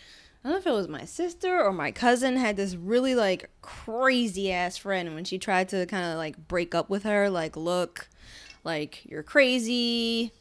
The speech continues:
yada, yada, yada. Like, whenever I hang out with you, it's always some bullshit."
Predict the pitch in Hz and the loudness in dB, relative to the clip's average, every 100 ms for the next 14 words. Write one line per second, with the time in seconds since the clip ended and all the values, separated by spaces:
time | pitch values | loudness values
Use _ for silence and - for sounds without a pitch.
0 | _ _ 190 180 165 156 175 226 214 196 | _ _ 0 0 0 -2 2 4 6 6
1 | 190 185 190 - - - - - 180 175 | 4 2 -2 -8 -20 -20 -20 -6 -4 0
2 | 190 165 170 185 190 185 190 196 196 185 | 0 0 0 2 4 4 2 4 6 6
3 | 180 175 175 151 151 170 165 165 160 175 | 4 2 2 0 -2 -2 0 -2 -2 2
4 | 208 208 202 196 185 - | 2 2 2 4 4 2